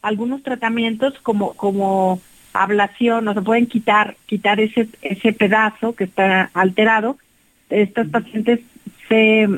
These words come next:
llevan a clínica de colposcopía y ahí se les, eh, retira a través de una conización el fragmento de tejido que está alterado, o también a través de una histerectomía, si la paciente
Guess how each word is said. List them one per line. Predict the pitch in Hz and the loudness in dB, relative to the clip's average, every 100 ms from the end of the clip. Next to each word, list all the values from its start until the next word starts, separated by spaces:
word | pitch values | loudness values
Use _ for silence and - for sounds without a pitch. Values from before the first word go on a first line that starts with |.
| - _ | -6 _
llevan | - 214 233 214 214 | 0 2 4 2 -2
a | 190 | -4
clínica | 208 214 214 202 | -4 -2 0 0
de | 196 | -2
colposcopía | 190 196 208 - 226 233 269 247 254 _ _ _ | -4 -4 -4 -6 -4 2 4 4 0 _ _ _
y | 202 208 | 4 4
ahí | 196 214 233 - _ _ | 4 2 0 -4 _ _
se | 214 | 0
les, | 208 202 185 - _ _ _ _ | 2 0 -4 -20 _ _ _ _
eh, | 202 | -2
retira | 180 202 196 240 214 208 202 - | 2 0 4 4 6 2 0 -4
a | 175 185 | -2 0
través | 190 196 196 | 2 2 2
de | 214 | 2
una | 208 | 2
conización | 202 202 202 214 208 233 208 214 - _ _ - | 0 -2 -2 -2 0 2 2 -2 -8 _ _ 0
el | 202 208 202 | 2 4 2
fragmento | 208 196 208 208 202 196 208 196 _ | 2 -2 -2 -2 -2 -2 -4 -6 _
de | - 185 | -8 -6
tejido | 190 185 208 202 | -4 -2 0 0
que | 196 | -2
está | 185 - 180 175 180 - _ _ | -6 0 2 2 -2 -10 _ _
alterado, | 185 185 196 220 220 247 - _ - | -4 -2 0 0 0 -2 -6 _ -6
o | 269 | -2
también | 277 262 269 | 2 4 4
a | 269 | 2
través | 262 233 233 | 0 0 0
de | 226 | 2
una | 226 226 233 226 | 0 0 -2 -2
histerectomía, | 202 - 208 202 - 208 214 208 214 | -6 -4 -4 -2 0 4 4 4 2
si | 196 | 2
la | 185 | 2
paciente | 180 185 208 196 185 208 | 2 -2 2 2 2 0